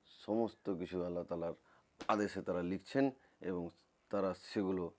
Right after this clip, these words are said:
আল্লাহকে দিবেন এবং কিয়ামতের মাঠে আল্লাহ দেখাবেন, "দেখো বান্দা, তোমার দ্বারাতে এই খারাপ কাজগুলো হয়েছিল,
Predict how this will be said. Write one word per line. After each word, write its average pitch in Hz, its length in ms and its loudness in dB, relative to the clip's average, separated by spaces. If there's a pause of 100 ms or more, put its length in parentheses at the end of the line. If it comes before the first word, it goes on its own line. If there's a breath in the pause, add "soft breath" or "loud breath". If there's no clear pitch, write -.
(260 soft breath)
আল্লাহকে 92 400 -2
দিবেন 101 300 2
এবং 90 240 -2
কিয়ামতের 98 380 2
মাঠে 92 220 -6
আল্লাহ 87 220 -2
দেখাবেন, 87 640 -4
"দেখো 101 260 -2
বান্দা, 87 380 -2 (340 soft breath)
তোমার 92 300 0
দ্বারাতে 87 540 -2
এই 127 220 6
খারাপ 90 380 2
কাজগুলো 85 360 -2
হয়েছিল, 87 500 0